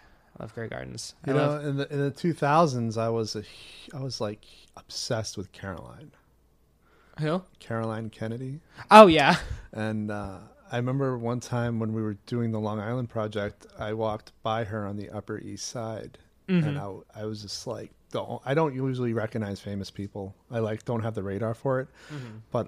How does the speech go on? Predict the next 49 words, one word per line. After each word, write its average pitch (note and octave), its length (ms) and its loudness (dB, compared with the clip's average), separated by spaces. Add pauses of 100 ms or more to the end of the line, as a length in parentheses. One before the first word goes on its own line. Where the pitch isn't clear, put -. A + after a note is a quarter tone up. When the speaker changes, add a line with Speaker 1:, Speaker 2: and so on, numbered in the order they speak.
Speaker 2:
I'm A2 140 -6
just, A#2 240 -2
like, A2+ 120 0
my A2 140 -2
mind G2+ 640 -2
blew F2 300 -8
up. E2+ 200 -8 (580)
Like, G2+ 200 -6
I G2+ 60 -4
was G2+ 120 -4
so G2 300 -4
excited. F#2+ 520 -6
<laughs> - 40 -12 (640)
I'm A3 80 0
like, G3 160 -2
"Oh B3 80 2
my A3 120 4
God, A3+ 340 6
I'm F#3+ 120 0
on F#3+ 80 -2
the F3+ 80 0
same G3+ 280 0
block F3+ 420 -4
as D#3+ 120 -10
this D#3+ 180 -10
person E3 380 -4
who C#3+ 200 -2 (680)
months A2 340 -4
earlier, D3 320 0
I A2 140 -4 (300)
literally A#2+ 440 -2
just A#2 200 -8
finished A#2+ 400 -4
reading B2 580 -6
her B2 320 -6
biography." C3+ 640 -10 (360)
Speaker 1:
Oh, D3 220 -6
cool. B2+ 260 -12
No, C#3+ 120 -6
yeah, C3 180 -4
the B2 100 -8
Kennedys E3+ 460 -8
are A2+ 80 -12
so B2 440 -8
fascinating G#2+ 840 -14
as, G#2 180 -16
like, A2 200 -12
a G#2+ 200 -8
Speaker 2:
Yeah. A2 120 -6